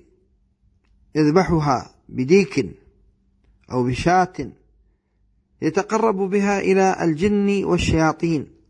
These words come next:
فهذا باب خطير من أبواب العقيدة الفاسدة، وينبغي للإنسان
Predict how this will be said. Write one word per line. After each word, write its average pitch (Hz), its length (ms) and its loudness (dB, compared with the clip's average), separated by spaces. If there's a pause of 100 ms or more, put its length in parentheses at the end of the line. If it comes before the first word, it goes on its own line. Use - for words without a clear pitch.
(800)
فهذا 160 400 2
باب 180 560 0 (840)
خطير 202 580 2
من 170 340 -2
أبواب 160 400 2
العقيدة 147 640 -2
الفاسدة، 139 680 -4 (1120)
وينبغي 156 520 2
للإنسان 180 720 2